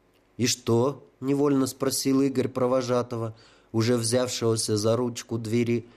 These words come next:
как раз под грудастой блондинкой с револьвером. «Никто не запрещает?» Он кивнул на уличных торговцев.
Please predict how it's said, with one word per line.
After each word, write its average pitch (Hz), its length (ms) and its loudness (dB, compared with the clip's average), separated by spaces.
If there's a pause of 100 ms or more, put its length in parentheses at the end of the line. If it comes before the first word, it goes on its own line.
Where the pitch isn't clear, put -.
(300)
как 110 200 -2
раз 120 240 0
под 107 200 -4
грудастой 117 600 0
блондинкой 110 640 0
с - 100 -4
револьвером. 107 720 0 (480)
«Никто 117 360 0
не 156 160 4
запрещает?» 151 840 0 (1600)
Он 107 180 0
кивнул 123 460 2
на 131 160 0
уличных 113 520 -2
торговцев. 113 640 -4